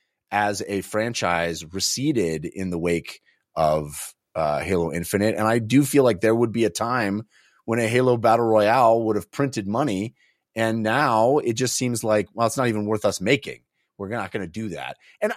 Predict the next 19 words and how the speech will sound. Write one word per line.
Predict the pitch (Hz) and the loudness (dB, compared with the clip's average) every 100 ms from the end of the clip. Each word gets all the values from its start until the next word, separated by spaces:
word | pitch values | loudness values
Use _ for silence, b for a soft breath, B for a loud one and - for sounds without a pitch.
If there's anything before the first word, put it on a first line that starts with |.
| 202 | 0
I | |
think | 208 311 302 | 0 0 2
that's | 202 | 2
actually | 180 160 - 120 110 | 4 0 -2 -4 -4
smart | 95 - 123 123 95 85 _ _ _ | -4 -8 -4 0 0 -4 _ _ _
in | 123 | -6
the | 120 | -2
sense | - 131 - | 0 0 -2
that | - 107 101 - _ _ _ | 2 2 2 -2 _ _ _
it | 131 127 | -4 -2
would | 120 135 | 0 2
have | 143 110 | 2 0
really | 117 120 | -2 -2
felt | 107 - 113 101 - | -4 0 0 0 -2
like | 92 92 92 | -2 -2 -2
a | 90 | -4
Me | 87 104 104 | -2 -4 -6
Too, | - 113 104 104 104 | -4 0 2 2 0
like, | 98 90 85 | -2 -2 -4